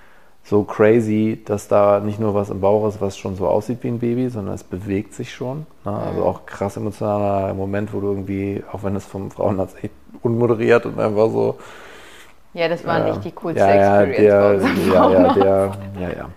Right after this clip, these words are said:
Speaker 1: Schwieriger
Speaker 2: Aber okay.
Speaker 1: Typ, aber gut.
Speaker 2: Dafür habe ich eine tolle Hebamme.
Speaker 1: Hebamme ist super.
Speaker 2: <laughs>
Speaker 1: Und, aber wenn du halt siehst, dass sich das Kind bewegt und es ist einfach halt crazy, ne?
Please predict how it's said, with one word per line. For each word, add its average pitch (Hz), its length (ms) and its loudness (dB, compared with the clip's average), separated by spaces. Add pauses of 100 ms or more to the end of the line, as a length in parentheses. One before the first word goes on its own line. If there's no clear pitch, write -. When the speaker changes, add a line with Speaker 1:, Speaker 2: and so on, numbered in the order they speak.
(220)
Speaker 1:
Schwieriger 135 280 6
Speaker 2:
Aber 247 80 8
okay. - 280 2
Speaker 1:
Typ, - 40 -10 (220)
aber 101 180 2
gut. 123 340 -2
Speaker 2:
Dafür 302 220 2
habe 233 100 2
ich 214 60 -8
eine 226 120 0
tolle 208 240 2
Hebamme. 151 560 -2 (420)
Speaker 1:
Hebamme 98 380 0
ist 90 120 -8
super. 117 460 2 (300)
Speaker 2:
<laughs> - 340 -20
Speaker 1:
Und, 104 460 2 (540)
aber 98 140 -6
wenn 104 80 -2
du 101 80 -2
halt 98 160 -2
siehst, 110 320 -6
dass 101 140 0
sich 95 120 -8
das - 160 -4
Kind 104 220 -4
bewegt 107 480 2
und 104 340 -8 (240)
es - 160 -6
ist 104 140 -4
einfach 101 320 0
halt 101 180 0 (460)
crazy, 98 580 0 (100)
ne? 101 340 -4